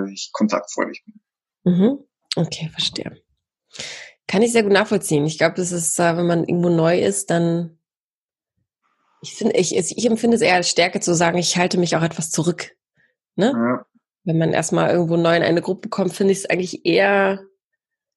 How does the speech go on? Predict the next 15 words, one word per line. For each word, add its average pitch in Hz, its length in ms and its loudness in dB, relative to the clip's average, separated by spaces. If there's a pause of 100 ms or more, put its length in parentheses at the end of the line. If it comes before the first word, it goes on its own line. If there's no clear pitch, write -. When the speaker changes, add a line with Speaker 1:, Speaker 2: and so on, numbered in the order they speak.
(380)
Speaker 2:
unattraktiv, 226 840 0
wenn 185 160 2
jemand 170 280 2
dann 170 140 2
so 170 100 -2
glänzen 156 440 0
will 151 160 0
oder 151 160 0
wenn 156 140 0
jemand 151 280 2 (100)
total 156 340 2
so 151 380 0 (880)
sich - 420 -4
komplett 185 360 2
aufspielt. 151 640 -2